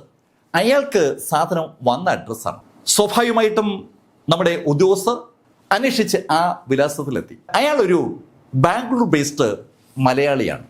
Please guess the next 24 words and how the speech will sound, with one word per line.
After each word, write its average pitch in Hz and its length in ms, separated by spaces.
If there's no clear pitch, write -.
ആ 208 40
ബാംഗ്ലൂർ 294 560
ബേസ്ഡ് 233 320
മലയാളിയെ 170 560
കാര്യമായി 240 800
പോലീസ് 180 320
ഒന്ന് 190 120
കുടഞ്ഞപ്പോ 135 580
അയാള് 185 480
അയാൾക്കറിയാവുന്ന 175 720
ഒരു 156 200
കാര്യം 135 220
പങ്കുവച്ചു. 110 500
അയാൾക്ക് 262 200
സാധനം 185 500
വന്നത് 127 400
കേരളത്തിൽ 160 380
നിന്നാണ്. 92 260
കേരളത്തിൽ 294 360
എവിടെ 233 200
നിന്നാണെന്ന 277 420
ചോദ്യത്തിനും 220 680
അയാൾക്ക് 185 160
കൃത്യമായി 196 460